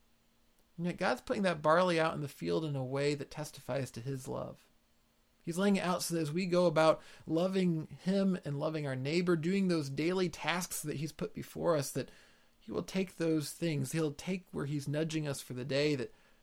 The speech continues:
may seem very insignificant and meaningless to us.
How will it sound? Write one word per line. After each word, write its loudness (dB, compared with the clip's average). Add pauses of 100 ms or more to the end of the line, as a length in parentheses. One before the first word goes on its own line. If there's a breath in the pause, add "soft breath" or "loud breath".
(280 soft breath)
may -2
seem -2
very 4
insignificant -4
and -8
meaningless -4 (480 soft breath)
to -12
us. -4